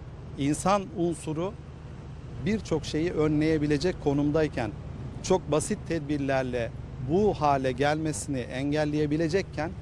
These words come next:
biz hala, e, iki bin yirmi dört yılının Haziran'ında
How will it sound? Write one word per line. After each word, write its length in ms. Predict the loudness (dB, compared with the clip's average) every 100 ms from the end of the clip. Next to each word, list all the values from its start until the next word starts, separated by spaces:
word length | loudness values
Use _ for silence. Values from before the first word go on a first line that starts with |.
| -12 -12 -6 -4
biz 160 | -2
hala, 520 | 2 2 4 2 0 -2 -12 -14 -14 -14 -14 -12 -8
e, 300 | -6 -6 -6 -6 -8 -8 -8
iki 200 | -4 0
bin 260 | 2 2 0
yirmi 280 | 0 2 4
dört 240 | 4 2 0
yılının 380 | -2 0 -2
Haziran'ında 880 | 0 0 0 0 0 -2 -2 -2 -4